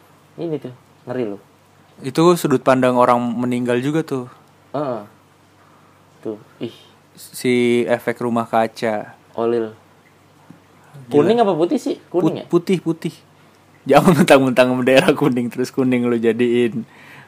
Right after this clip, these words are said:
Speaker 2: film horor. Eh,
Speaker 1: Bener,
Speaker 2: ceri-,
Speaker 1: tapi
Speaker 2: lagu
Speaker 1: aja.
Speaker 2: horor.
Speaker 1: Kuning.
Speaker 2: Kuning
Speaker 1: Itu
Speaker 2: tuh
Speaker 1: film
Speaker 2: bukan,
Speaker 1: kaca.
Speaker 2: kalau, pokoknya, eh, warna itu mem-, mensimbolkan seberapa bahayanya gitu deh, kalau nggak salah. Merah tuh,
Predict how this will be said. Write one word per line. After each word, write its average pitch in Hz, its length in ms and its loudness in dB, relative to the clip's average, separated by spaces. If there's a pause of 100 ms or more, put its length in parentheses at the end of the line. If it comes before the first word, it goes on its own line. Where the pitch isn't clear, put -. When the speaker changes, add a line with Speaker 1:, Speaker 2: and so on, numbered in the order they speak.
(300)
Speaker 2:
film 120 320 0
horor. 127 720 2
Eh, 147 160 6
Speaker 1:
Bener, 226 160 4
Speaker 2:
ceri-, 269 160 4
Speaker 1:
tapi 240 160 0
Speaker 2:
lagu 123 240 4
Speaker 1:
aja. 127 80 4
Speaker 2:
horor. 139 360 0 (920)
Speaker 1:
Kuning. 135 560 -4 (800)
Speaker 2:
Kuning 165 320 0
Speaker 1:
Itu 190 80 0
Speaker 2:
tuh 196 80 2
Speaker 1:
film 170 80 -2
Speaker 2:
bukan, 196 280 0
Speaker 1:
kaca. 165 40 -8
Speaker 2:
kalau, 165 240 4
pokoknya, 202 560 8
eh, 160 400 8
warna 156 400 8
itu 156 240 0
mem-, 160 720 2
mensimbolkan 156 1120 2 (640)
seberapa 139 480 4
bahayanya 135 560 4
gitu 131 240 -8
deh, 110 80 -8
kalau 113 160 -4
nggak 110 160 -8
salah. 113 160 -4
Merah 127 320 2
tuh, 175 320 -2